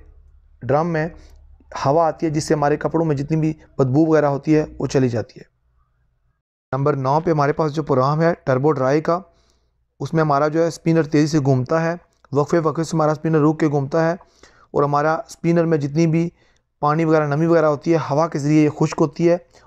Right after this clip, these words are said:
और हमारे कपड़े, जितने भी कपड़े हैं, इन कपड़ों में जितनी भी नमी होती है वो भी हवा के ज़रिए खुश्क होती है।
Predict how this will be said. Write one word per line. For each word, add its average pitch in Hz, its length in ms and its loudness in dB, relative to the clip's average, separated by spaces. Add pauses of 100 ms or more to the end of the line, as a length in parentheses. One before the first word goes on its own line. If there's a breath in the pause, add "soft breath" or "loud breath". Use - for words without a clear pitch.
(120)
और 143 60 -2
हमारे 143 240 0
कपड़े, 165 320 -2
जितने 151 260 -2 (340)
भी 147 160 0
कपड़े 160 300 0
हैं, 160 180 -2 (280 loud breath)
इन 156 100 -4
कपड़ों 160 240 -2
में 160 160 0
जितनी 151 260 0
भी 160 220 0 (200)
नमी 147 200 2
होती 156 300 2
है 160 160 2 (260 loud breath)
वो 165 100 2
भी 175 120 2
हवा 147 220 0
के 151 100 -6
ज़रिए 143 180 0
खुश्क - 240 -4
होती - 240 -4
है। - 100 -10